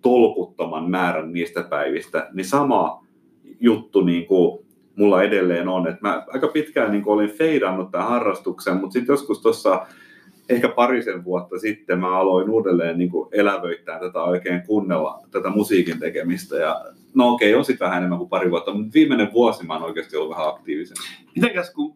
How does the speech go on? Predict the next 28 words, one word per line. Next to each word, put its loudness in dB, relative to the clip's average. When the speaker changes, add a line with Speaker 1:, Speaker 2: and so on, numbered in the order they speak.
Speaker 2:
<clears throat> 0
mä 4
muistan 0
hämärästi, 0
että -12
sulla -2
on -2
yksi -8
tällainen -4
sun 0
elämänvaarella -2
Speaker 1:
Äh. -2
Speaker 2:
tällainen -10
syntikkaostos, -4
joka 2
oli 4
hyvin 4
impulsiivinen 0
ja -2
siihen 0
lisä-, 0
sisältyi 0
tällainen -4
onnenpotku. -4
Haluatko 0
kertoa -4
Speaker 1:
Kyllä. 4
Speaker 2:
siitä? -4